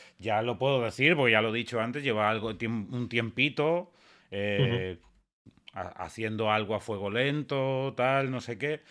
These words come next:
Speaker 1: y creo que lo vamos a ver a la luz en no demasiado tiempo,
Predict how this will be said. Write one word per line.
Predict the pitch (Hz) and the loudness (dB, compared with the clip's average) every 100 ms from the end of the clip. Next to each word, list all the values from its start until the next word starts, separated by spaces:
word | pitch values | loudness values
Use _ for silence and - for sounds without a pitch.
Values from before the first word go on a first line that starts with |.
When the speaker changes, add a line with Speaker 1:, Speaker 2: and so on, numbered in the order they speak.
| - - - _ | -20 -20 -20 _
Speaker 1:
y | 120 117 110 107 104 | -8 -2 0 0 -2
creo | 107 107 117 | -2 -2 -2
que | 143 | 0
lo | 143 | 2
vamos | 139 143 139 | 2 2 0
a | |
ver | 131 135 139 143 139 | 2 4 4 4 4
a | 131 127 123 | 4 4 2
la | 120 113 | 2 0
luz | 113 135 - - _ _ _ 90 | 0 -4 -6 -14 _ _ _ -10
en | 90 90 85 82 78 78 78 80 | -8 -8 -10 -12 -14 -14 -12 -8
no | 98 | -6
demasiado | 107 104 92 - 104 98 95 | -4 -4 -4 -4 -2 -2 -4
tiempo, | 104 104 104 131 156 | -4 -4 -4 -6 -8